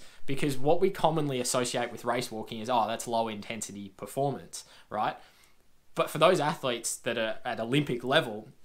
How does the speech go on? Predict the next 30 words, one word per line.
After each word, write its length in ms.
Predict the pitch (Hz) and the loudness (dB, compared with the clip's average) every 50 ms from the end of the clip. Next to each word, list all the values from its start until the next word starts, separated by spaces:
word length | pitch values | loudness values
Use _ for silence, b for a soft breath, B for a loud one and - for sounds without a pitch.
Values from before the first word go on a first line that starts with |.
| - - - - - - - - - - - | -20 -20 -20 -20 -20 -20 -18 -16 -16 -8 0
they're 140 | 143 156 170 | 2 2 4
working 420 | 151 131 135 147 143 - - - | 4 4 2 2 2 0 -2 -4
quite 280 | - - 131 120 113 - | -2 -2 -2 -2 -2 -2
hard. 260 | - 117 117 101 92 | -2 0 0 -2 -2
They're 80 | 98 | -6
using 320 | 117 120 127 - - 127 123 | -4 -2 -2 -2 -2 -4 -4
quite, 240 | - - 120 110 127 | -2 -2 -2 -2 -2
they're 100 | 131 131 | -2 0
working 280 | 139 147 139 - 139 | 0 0 0 -2 -4
at 60 | 110 | -6
quite 180 | - - 131 117 | -2 0 0 0
a 40 | 110 | 0
high 180 | - 120 120 | 0 -2 -2
percentage 340 | 117 107 - - 123 117 113 | -2 -2 -4 -4 -4 -4 -4
of 80 | 110 110 | -4 -6
their 80 | 110 | -6
V 140 | - 113 107 | -4 -4 -6
O 60 | 101 | -6
two 140 | 101 - - | -6 -8 -8
max. 340 | 110 107 98 - - - - B B B _ | -6 -8 -8 -8 -12 -14 -16 B B B _
They're 100 | - 127 | -6 -4
still 200 | 120 - - 170 | -2 2 2 2
working 380 | - 143 127 139 139 - 120 107 | 2 4 2 0 0 -2 -4 -4
hard. 400 | - - 113 107 85 95 - - - - | -2 0 0 0 -2 -4 -10 -14 -14 -12
I 60 | 113 | -10
mean, 200 | 110 110 110 104 101 | -8 -8 -8 -10 -10
it's, 240 | 113 104 - - | -10 -10 -10 -10
it's 180 | - 123 - - | -8 -8 -8 -6
just 200 | - 135 131 - | -4 -4 -4 -4
a 60 | 120 | -6